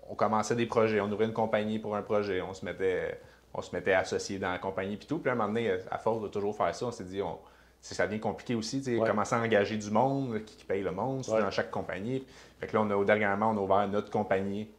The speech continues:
Speaker 1: à nous deux, puis on va, euh, tout notre payroll va être là-dessus puis tout, puis que cette compagnie-là va chapeauter tous nos autres projets.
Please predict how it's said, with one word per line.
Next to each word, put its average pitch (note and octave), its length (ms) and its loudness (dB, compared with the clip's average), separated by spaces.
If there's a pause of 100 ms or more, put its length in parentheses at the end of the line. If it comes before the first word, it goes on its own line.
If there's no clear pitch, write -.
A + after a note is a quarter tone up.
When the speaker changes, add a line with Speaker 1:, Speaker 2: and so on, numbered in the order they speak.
(320)
Speaker 1:
à G#2+ 120 2
nous A2+ 100 0
deux, A2 300 0 (200)
puis F#2+ 80 -2
on E2+ 80 0
va, E2+ 280 2
euh, F2 120 -2
tout G2+ 140 -6
notre F#2+ 160 -6
payroll G2+ 360 0
va F#2+ 100 2
être F#2 100 -4
là-dessus G2 280 -2
puis - 100 -18
tout, A#2 160 -4
puis - 120 -14
que E2 140 -4
cette - 200 -6
compagnie-là F#2 440 -4
va F#2+ 100 0
chapeauter F2+ 460 -6
tous F#2 260 -8
nos F2+ 180 -6
autres F2+ 140 -8
projets. F2+ 360 -6